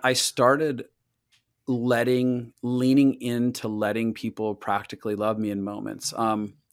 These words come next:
I wanna circle back to a situation with you and I that we had. You know, one of the things that you did, which was very empowering, and I feel deeply, deeply loved by, is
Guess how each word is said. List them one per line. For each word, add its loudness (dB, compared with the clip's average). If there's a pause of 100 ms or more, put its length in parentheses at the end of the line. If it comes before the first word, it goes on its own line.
I -2
wanna 0
circle -2
back 0
to -4 (1120)
a 6
situation 2
with -6
you -2
and -2
I -2
that -4
we -8
had. -6
You 2
know, 2
one -2
of -2
the 0
things 0
that -4
you -2
did, -2
which -6
was -4
very 0
empowering, 0
and -2
I -2
feel -2
deeply, -6 (120)
deeply -6 (460)
loved 0
by, -2
is -2